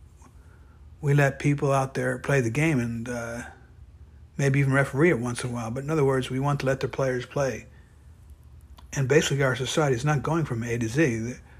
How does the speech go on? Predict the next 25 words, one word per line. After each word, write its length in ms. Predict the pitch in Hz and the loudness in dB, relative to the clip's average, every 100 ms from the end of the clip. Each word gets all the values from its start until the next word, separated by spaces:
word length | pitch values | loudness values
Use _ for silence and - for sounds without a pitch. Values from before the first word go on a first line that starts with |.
| - - - - - - - - - - - | -20 -20 -20 -20 -20 -20 -20 -20 -20 -20 -6
We 140 | 135 | 0
do 100 | 147 | 4
not 240 | 151 147 139 | 4 4 2
really 220 | 147 143 | 0 0
have 200 | 143 139 | 2 0
an 80 | 123 | 0
end 200 | 131 160 | 2 2
in 120 | 123 | 2
mind 240 | 110 110 | -2 -6
in 80 | 120 | -8
our 120 | 123 | -8
culture 560 | 120 139 123 135 117 - - - - - - - - - - - - - - - - - - - | -6 -6 -6 -8 -12 -14 -20 -20 -20 -20 -20 -20 -20 -20 -20 -20 -20 -20 -20 -20 -20 -20 -20 -18
beyond 640 | - 139 139 139 131 127 127 - - - - - - | -4 0 2 2 0 -4 -8 -18 -20 -20 -20 -20 -10
the 100 | 143 | 0
latest 340 | 143 143 135 | 2 2 2
quarterly 420 | - 151 143 143 123 | -2 0 2 2 0
G 220 | 131 135 | 0 0
D 140 | 135 | 0
P 200 | 127 147 | 0 0
numbers 520 | 147 143 151 147 139 - - - - - - - - - - - - - - | 2 2 2 0 -4 -10 -20 -20 -20 -20 -20 -20 -20 -20 -20 -20 -20 -20 -14
or 140 | - 139 | 0 2
the 80 | |
monthly 340 | 135 143 135 135 | 4 4 2 0
unemployment 520 | 143 127 156 170 135 | 0 0 2 2 0
figures. 420 | 117 113 117 - | -6 -8 -8 -10